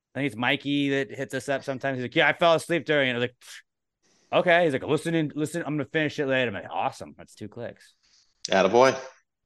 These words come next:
Speaker 1: Appreciate you guys. You guys are the best. We don't care what you do when you click us, when you click on that YouTube video, when you click play on the podcast. We appreciate when you interact with us. As long as you're clicking,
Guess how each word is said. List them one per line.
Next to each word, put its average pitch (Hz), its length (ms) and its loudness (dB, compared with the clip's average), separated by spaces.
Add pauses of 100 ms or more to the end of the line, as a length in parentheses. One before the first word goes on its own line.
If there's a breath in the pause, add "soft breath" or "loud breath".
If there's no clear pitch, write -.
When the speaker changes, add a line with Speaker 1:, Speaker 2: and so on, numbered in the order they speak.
(300)
Speaker 1:
Appreciate 127 380 -10
you 87 140 -16
guys. 82 220 -16
You 90 100 -16
guys 90 120 -14
are 98 40 -16
the 98 60 -16
best. - 580 -10
We 123 100 -12
don't 170 140 -8
care 160 140 -2
what 113 300 -6
you 147 60 -4
do 123 160 -6
when 104 220 -8
you 131 100 -6
click 151 240 -10
us, 160 320 -14 (600)
when 101 160 -12
you 123 80 -8
click 151 200 -10
on 143 140 -4
that 143 140 -6
YouTube 139 300 -10
video, 143 260 -6
when 104 180 -8
you 135 80 -10
click 139 220 -12
play 135 180 -4
on 139 100 -8
the 135 60 -14
podcast. 139 540 -16 (760)
We 110 80 -10
appreciate 143 340 -4
when 120 120 -6
you 110 80 -6
interact 104 320 -2
with 135 100 -4
us. 113 200 -6 (560)
As - 80 -20
long 208 140 0
as 277 60 -4
you're 247 80 -8
clicking, 135 340 -8